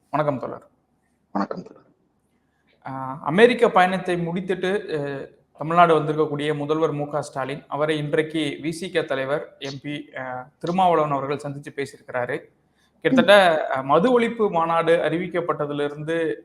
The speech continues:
Speaker 1: அ, கூட்டணிக்குள்ள ந-, நிறைய சர்ச்சைகள் வந்ததாக செய்திகள்லாம் பார்க்க முடிந்தது. அ, முதல்ல இந்த சந்திப்பு குறித்து நீங்க எப்படி பாக்குறீங்க? சமாதான முயற்சியா இல்ல சர்ச்சைக்கு நிரந்தர புள்ளியா?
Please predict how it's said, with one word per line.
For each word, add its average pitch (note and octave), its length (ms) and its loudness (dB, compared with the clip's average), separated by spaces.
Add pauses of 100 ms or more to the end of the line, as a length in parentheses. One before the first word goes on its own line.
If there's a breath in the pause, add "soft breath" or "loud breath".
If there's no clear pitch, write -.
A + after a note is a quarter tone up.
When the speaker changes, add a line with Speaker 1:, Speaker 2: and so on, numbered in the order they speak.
Speaker 1:
அ, C3 40 -12 (400)
கூட்டணிக்குள்ள G#3+ 560 0
ந-, F#3+ 140 -4
நிறைய E3+ 480 0
சர்ச்சைகள் E3 400 -2
வந்ததாக C#3+ 400 -6 (100)
செய்திகள்லாம் D3 500 -6
பார்க்க D3 300 -2
முடிந்தது. C3 480 -14 (460)
அ, D3 60 -4
முதல்ல F3 460 4
இந்த G3+ 220 2
சந்திப்பு G#3 480 -2
குறித்து F3+ 320 -2
நீங்க D#3+ 200 -4
எப்படி D3+ 340 0
பாக்குறீங்க? C#3 400 -6
சமாதான F3 560 2
முயற்சியா D3+ 680 -2
இல்ல D3 140 -6
சர்ச்சைக்கு D#3+ 600 -8
நிரந்தர D3 500 -4
புள்ளியா? C3 240 -12